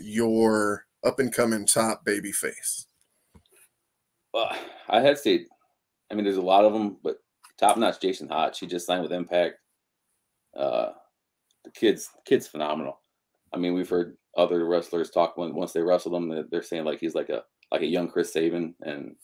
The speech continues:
Speaker 2: we've had Chris Sabin twice at our show, so, I mean, I, I would say he's the one to look out for.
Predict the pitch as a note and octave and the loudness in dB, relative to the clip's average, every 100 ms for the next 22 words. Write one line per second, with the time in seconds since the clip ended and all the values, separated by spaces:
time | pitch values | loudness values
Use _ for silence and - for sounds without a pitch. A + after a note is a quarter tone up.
0 | _ F#2 F#2 F2+ G2 F2 F2+ D#2 E2 D#2 | _ 0 4 4 4 0 0 0 0 0
1 | - C#2+ D2+ E2 E2 - - - _ _ | 0 -2 0 -2 -2 -4 -6 -6 _ _
2 | _ _ _ _ _ - D#2 D#2 D2+ - | _ _ _ _ _ -4 -2 -2 -4 -6
3 | - F2+ D2+ G#2 F#2+ F#2 F2+ F2 F2+ F2 | 0 6 8 8 6 4 2 2 -2 0
4 | F2 E2+ F2+ E2+ F2+ F2+ | -2 0 0 0 0 -2